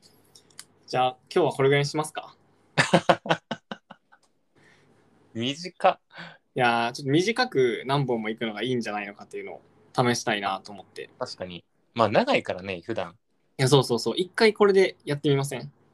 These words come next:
Speaker 2: 確かに。
Speaker 1: はい。ということで、じゃあ今日は初めてのお便りをいただきました。ありがとうございました、Aさん。
Speaker 2: いや、久しぶりの胸のときめきをありがとうございます。
Speaker 1: いや、本当に。なんかこれお便りとかもらってよかったら、なんかグッズとか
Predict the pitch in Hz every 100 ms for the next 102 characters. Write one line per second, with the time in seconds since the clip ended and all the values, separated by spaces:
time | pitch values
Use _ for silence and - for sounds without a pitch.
0 | - 131 - 90 85 - _ _ _ _
1 | _ _ _ _ _ _ _ _ - 170
2 | - - 139 139 127 113 110 - 151 113
3 | - 131 156 123 110 - 120 127 110 104
4 | - 117 120 139 143 135 135 117 - _
5 | 117 131 120 120 131 131 120 120 120 98
6 | - _ _ _ _ _ - 117 127 123
7 | 120 117 113 113 110 110 110 110 104 101
8 | 104 101 107 101 90 - - _ 131 127
9 | 135 135 131 - 165 196 127 120 135 214
10 | 208 127 117 113 117 110 123 151 135 -
11 | 110 104 - _ - 127 120 110 101 -
12 | _ 131 131 - 151 117 101